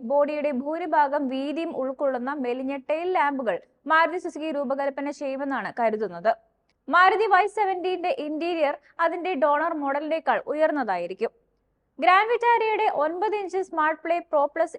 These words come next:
എച്ച് ഡി യൂണിറ്റിന് സമാനമാണ് ഫ്രീ സ്റ്റാൻഡിംഗ് ടച്ച് സ്ക്രീൻ ഇൻഫോർടൈൻമെന്റ് സിസ്റ്റം എങ്കിലും സ്പൈ ഷോട്ടുകൾ ഇതിനകം തന്നെ ഒരു പുതിയ ഡാഷ്ബോർഡ് വെളിപ്പെടുത്തിയിട്ടുണ്ട്. ഗ്രാൻഡ് വിറ്റാരയുടെ ഏഴ് ഇഞ്ച് ഡ്രൈവർ ഇൻഫർമേഷൻ ഡിസ്പ്ലേക്ക് പകരം ഇ വിറ്റാരയിൽ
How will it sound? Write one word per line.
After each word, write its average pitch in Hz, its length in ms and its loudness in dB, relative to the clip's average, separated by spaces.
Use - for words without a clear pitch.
എച്ച് 262 180 -6
ഡി 339 140 -2
യൂണിറ്റിന് 311 460 -4
സമാനമാണ് 269 680 -2
ഫ്രീ 381 120 -2
സ്റ്റാൻഡിംഗ് 349 420 -2
ടച്ച് 285 160 -4
സ്ക്രീൻ 311 260 -8
ഇൻഫോർടൈൻമെന്റ് 302 580 -4
സിസ്റ്റം 302 340 -8
എങ്കിലും 240 280 -4
സ്പൈ 370 220 4
ഷോട്ടുകൾ 415 420 2
ഇതിനകം 330 440 -2
തന്നെ 277 200 -2
ഒരു 277 220 -4
പുതിയ 294 200 0
ഡാഷ്ബോർഡ് 269 500 2
വെളിപ്പെടുത്തിയിട്ടുണ്ട്. 214 760 -2
ഗ്രാൻഡ് 392 300 4
വിറ്റാരയുടെ 440 500 2
ഏഴ് 339 240 0
ഇഞ്ച് 330 180 -6
ഡ്രൈവർ 269 420 4
ഇൻഫർമേഷൻ 302 600 -6
ഡിസ്പ്ലേക്ക് 269 480 -4
പകരം 247 320 2
ഇ 370 180 0
വിറ്റാരയിൽ 370 420 2